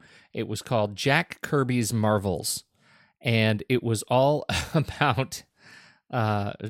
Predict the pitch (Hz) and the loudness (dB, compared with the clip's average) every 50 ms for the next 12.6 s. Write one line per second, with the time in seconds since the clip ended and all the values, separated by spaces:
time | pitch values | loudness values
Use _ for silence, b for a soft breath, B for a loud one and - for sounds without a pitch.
0 | - - 139 117 117 110 - - 139 139 - 127 123 127 120 117 120 131 135 135 | -10 -12 -14 -14 -16 -16 -16 -14 -12 -12 -6 -2 0 0 2 4 4 6 6 6
1 | 139 123 117 117 107 98 - 123 117 107 - - 139 127 117 113 104 98 90 110 | 6 4 4 2 2 4 2 2 2 2 0 2 2 2 4 2 2 2 2 2
2 | 98 95 95 95 95 95 90 - _ _ _ _ _ _ _ _ _ _ _ - | 2 2 0 0 -2 -4 -6 -8 _ _ _ _ _ _ _ _ _ _ _ -4
3 | 135 113 104 101 101 104 98 101 107 - - 113 113 107 104 98 98 - - 127 | 0 0 2 2 2 2 0 -2 -2 -2 -4 -2 -2 -2 -2 -4 -4 -4 -2 -2
4 | 117 - - 113 104 101 101 92 - - 117 110 101 - 107 98 95 - - 120 | -2 -2 -2 -2 0 -2 -2 -2 -2 0 0 0 0 0 -4 -4 -6 -4 -4 -2
5 | 113 101 110 107 - 156 147 - 135 113 104 101 98 101 - - 117 107 101 101 | -2 -2 -4 -2 -2 -2 0 2 2 2 2 2 0 -2 -2 -2 -2 -2 0 0
6 | 98 95 92 - - - - - - - - - - - - b b b b b | 0 0 -2 -2 -6 -6 -6 -6 -6 -6 -6 -8 -10 -10 -12 b b b b b
7 | b b b - - 120 117 104 98 95 92 90 - _ _ - - 120 127 135 | b b b -8 -4 -2 0 0 0 0 -2 -6 -10 _ _ -2 0 2 4 4
8 | 135 139 139 139 139 - - 110 110 104 104 95 95 107 98 98 107 113 123 131 | 4 4 2 2 0 -2 -2 -2 -2 -2 -2 -2 -4 -6 -8 -6 -2 2 4 4
9 | 120 104 110 92 95 98 - - 95 90 92 92 - - - 98 - - 104 - | 4 4 2 0 -2 -2 -2 -2 -2 -2 -2 -2 -4 -4 -4 -6 -6 -6 -8 -8
10 | - - - - 92 - - - 120 113 101 127 135 143 147 - 127 120 120 117 | -6 -6 -6 -6 -8 -8 -8 -6 -6 -2 0 2 2 2 2 0 0 0 2 2
11 | 117 113 113 113 110 - 113 110 98 - 104 101 104 - - 110 101 95 98 95 | 4 4 4 2 2 0 -4 -6 -4 -2 0 0 -2 -2 -2 -4 -2 -2 -4 -6
12 | - - - - 101 95 92 92 95 98 - | -8 -8 -6 -4 -2 0 0 -2 -2 -6 -8